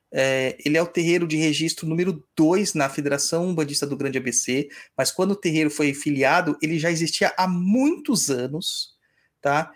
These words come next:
Que já vem de outros dois terreiros, então, assim, é, cara, é mais de cem anos de história, tranquilamente, tá? Esse é o terreiro que eu tenho raízes, e que eu estou lá desde antes de nascer, porque minha mãe trabalhou lá, minhas tias trabalharam lá, meu pai era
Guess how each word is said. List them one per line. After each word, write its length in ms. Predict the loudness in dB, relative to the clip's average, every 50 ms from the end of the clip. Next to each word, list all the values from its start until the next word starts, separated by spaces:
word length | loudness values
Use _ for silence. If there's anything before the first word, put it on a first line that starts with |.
| _ _ _ _
Que 120 | -4 -2
já 140 | 2 2 2
vem 180 | 2 2 0 2
de 120 | 2 2
outros 340 | 2 2 0 -2 -4 -4 -2
dois 260 | 0 0 0 0 -2
terreiros, 480 | -4 -4 -4 0 0 0 0 0 -2 -6
então, 180 | -4 -2 -2
assim, 320 | -2 -2 -2 -4 -4 -6 -2 -2
é, 120 | -2 -2
cara, 300 | -2 -2 0 0 2 2
é 20 |
mais 200 | 2 2 0 0
de 40 | 0
cem 280 | 0 -2 0 0 0 0
anos 200 | 2 0 0 0
de 60 | -2
história, 640 | -2 -4 -4 -2 -2 0 2 2 2 0 -2 -4 -8 _ _ _
tranquilamente, 1080 | -4 -2 -2 -2 -2 -2 -2 -2 -2 0 -2 -2 -6 -6 -8 -12 -12 -12 -12 -14 _ _ _ _ _ _ _ _ _
tá? 260 | -2 0 0 0 -2 -2 0
Esse 260 | 0 0 0 0 -4
é 40 | -4
o 40 |
terreiro 360 | -4 -4 -4 -2 0 -2 -2 -2
que 80 | -6
eu 60 | -8
tenho 200 | -6 -4 -4 -4
raízes, 1200 | -4 -6 -6 -2 -2 -2 -2 -2 -4 -6 -6 -8 -8 -8 -12 -12 -10 -10 -10 -10 -8 -10 -10 -10 -12 _ _ _ -20 -20 -20 _ _ _
e 80 | -14 -12
que 120 | -4 -2
eu 40 | 0
estou 300 | 0 0 0 0 0 2
lá 160 | 2 2 2
desde 380 | 2 0 -2 -4 -4 -2 -2 -2
antes 260 | -2 0 -2 -4 -2
de 100 | -2 -2
nascer, 460 | 0 0 0 0 0 0 0 0 -2
porque 160 | -2 -4 -6 -2
minha 220 | 0 0 2 2
mãe 240 | 2 0 0 -2 -2
trabalhou 400 | 0 0 2 2 2 2 2 0
lá, 180 | 2 2 0
minhas 340 | 0 0 -4 -4 -4 -6 -8
tias 320 | -8 -8 -6 -4 -4 -4 -2
trabalharam 520 | -2 -2 0 0 2 2 2 2 0 0
lá, 120 | 0 0
meu 140 | 0 0 -2
pai 300 | -2 0 0 2 2 2 2
era 260 | 2 2 0 0